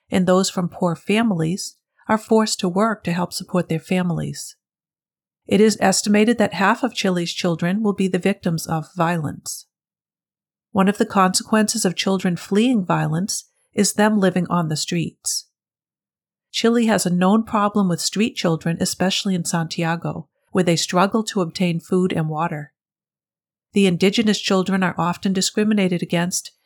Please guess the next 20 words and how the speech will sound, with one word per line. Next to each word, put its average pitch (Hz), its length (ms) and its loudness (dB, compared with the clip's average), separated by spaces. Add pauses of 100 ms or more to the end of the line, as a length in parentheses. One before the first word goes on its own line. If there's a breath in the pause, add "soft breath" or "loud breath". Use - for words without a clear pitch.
(120)
and 190 180 0
viewed 185 300 0
as 165 300 -2
inferior. 170 760 -6 (1600)
Etiquette. 220 720 0 (920)
Talking 247 480 0
loudly 208 440 4
in 240 100 2
public 185 440 0
is 220 120 -2
frowned 170 320 -2
upon. 151 480 -6 (920)
It's 196 180 -2
polite 196 400 0
to 190 80 -6
cover 208 280 0
one's 202 280 0
mouth 202 320 2
when 214 140 2
yawning. 175 480 -2